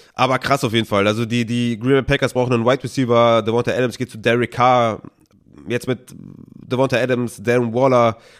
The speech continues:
Renfro auf jeden Fall ein geiles Receiving Core. Derek Carr natürlich automatisch einen Push nach oben, ganz klare Sache. Devonta Adams eher gleichbleibend bis bisschen nach unten, würde ich sagen, ne, weil Aaron Rodgers und Devonta Adams natürlich eine besondere Chemie hatten und Devonta Adams natürlich der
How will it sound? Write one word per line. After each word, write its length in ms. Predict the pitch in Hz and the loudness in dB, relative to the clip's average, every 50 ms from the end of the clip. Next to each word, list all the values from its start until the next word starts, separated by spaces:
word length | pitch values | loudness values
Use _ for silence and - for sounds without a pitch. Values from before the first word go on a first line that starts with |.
| _ - | _ -2
Renfro 400 | 101 120 143 156 - 127 123 117 | 0 2 2 2 2 2 0 2
auf 80 | 113 | 2
jeden 140 | 135 135 120 | 0 0 0
Fall 80 | 131 123 | 0 0
ein 100 | 113 101 | 0 0
geiles 260 | 117 113 143 139 120 | 0 0 0 0 -2
Receiving 360 | 127 113 - 151 143 147 127 | -4 -4 -4 -2 -2 -2 -2
Core. 360 | - 131 127 123 123 123 117 | -2 0 2 4 4 2 2
Derek 280 | 110 104 127 127 123 123 | 2 2 2 2 0 0
Carr 160 | - 139 135 | 0 0 0
natürlich 400 | 131 120 - 131 127 120 110 - | 0 0 -2 -2 -4 -4 0 2
automatisch 580 | 139 143 - 131 127 131 131 139 127 135 120 131 | 2 2 2 2 2 2 2 2 0 -2 -4 -4
einen 160 | 123 117 - - | -4 -4 -4 0
Push 240 | - - 165 160 - | 2 2 2 2 2
nach 120 | 135 131 127 | 2 2 2
oben, 300 | 131 156 156 131 135 113 | 2 2 0 0 -2 -2
ganz 240 | 117 113 135 131 | -2 -2 -4 -2
klare 240 | - 135 127 117 123 | 0 0 0 2 0
Sache. 380 | 113 123 131 131 135 135 117 110 - - - - - - _ | 0 -2 -2 -4 -4 -4 -6 -6 -8 -14 -20 -20 -20 -14 _
Devonta 260 | 113 107 135 - 143 135 | -4 0 0 2 2 2
Adams 440 | 127 156 156 151 151 147 135 - - _ | 2 4 4 4 2 2 -2 -6 -12 _
eher 320 | - - 160 175 170 160 135 | -4 0 2 4 4 4 4
gleichbleibend 680 | 120 139 165 190 180 - 165 165 165 160 160 131 - | 4 4 4 4 2 2 2 2 2 2 2 0 0
bis 220 | 160 175 170 - | 0 0 0 -2
bisschen 380 | - 107 101 165 190 - 180 160 | -8 -4 -2 -2 -2 0 0 2
nach 100 | 143 135 | 2 2
unten, 320 | 165 190 196 175 180 160 | 2 2 0 -2 -4 -2
würde 140 | 143 165 156 | -2 -2 -2
ich 40 | 139 | -2
sagen, 460 | - 160 151 147 147 147 123 123 139 | 0 2 2 2 2 0 -2 -2 0
ne, 100 | 156 156 | 0 0
weil 160 | 131 135 110 | 2 2 2
Aaron 160 | 131 139 135 123 | 2 0 2 0
Rodgers 240 | 147 147 131 135 | 0 0 0 -2
und 80 | 123 127 | -2 -2
Devonta 220 | 127 131 135 127 | -2 0 0 0
Adams 180 | 131 135 131 131 | 0 -2 -2 -2
natürlich 320 | 131 120 117 131 135 120 | -4 -4 -4 -4 -6 -4
eine 240 | 117 127 120 117 113 - - - - - | -2 -2 0 -2 -2 -4 -10 -20 -16 -12
besondere 340 | - 117 135 147 151 139 139 | -4 0 0 2 2 0 0
Chemie 300 | - - 131 147 160 147 | -2 -2 -2 0 2 4
hatten 160 | 139 135 135 | 4 2 2
und 100 | 123 117 | -2 -4
Devonta 240 | 120 117 131 131 131 | -2 -2 -2 0 0
Adams 140 | 135 131 123 | -2 -2 -2
natürlich 280 | 127 117 - 131 123 - | -4 -4 -4 -4 -2 2
der 260 | 123 120 113 110 | 2 4 4 2